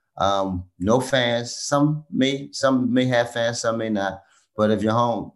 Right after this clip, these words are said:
but the Hornets, speaking of the Hornets situation, if they have fans in there, if they don't, you know, you just gotta really build off the teammates. And, uh, because you're used to hearing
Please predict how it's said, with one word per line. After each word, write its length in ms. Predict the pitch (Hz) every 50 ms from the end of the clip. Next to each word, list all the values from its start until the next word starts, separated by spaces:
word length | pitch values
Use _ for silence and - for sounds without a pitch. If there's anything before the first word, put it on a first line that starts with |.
| _
but 140 | - 104 101
the 80 | 107 107
Hornets, 300 | 120 120 117 110 104 -
speaking 240 | - 127 123 113
of 100 | 110 95
the 80 | 98 107
Hornets 300 | 120 123 127 120 120 -
situation, 600 | - 107 - - 104 104 104 104 101 98 95 - _ _ _ _ -
if 160 | 98 98 95
they 100 | 104 107
have 280 | 113 113 110 107 107 -
fans 400 | 107 107 110 110 107 104 101 104
in 80 | 104
there, 180 | 104 104 104 101
if 60 | 98
they 100 | 98 98
don't, 360 | 104 117 127 123 113 113 - - _ _ _ _
you 100 | - 104
know, 80 | 104 104
you 140 | 104 107 107
just 180 | 117 117 -
gotta 180 | 120 110 98 95
really 260 | 95 104 101 101 98
build 360 | 90 90 92 110 113 107 104
off 220 | 104 110 107 - -
the 80 | 92
teammates. 580 | 87 - 110 110 117 107 90 78 - - - - _ _ _ _ _ -
And, 180 | 87 98 101 98
uh, 100 | 101 98
because 360 | 95 101 104 113 107 95 95
you're 160 | 95 95 110
used 200 | 123 123 - -
to 340 | - 107 107 104 104 101 104 - _ _ _ _ _ _
hearing 680 | _ - 113 113 113 113 113 110 107 107 104 104 104 -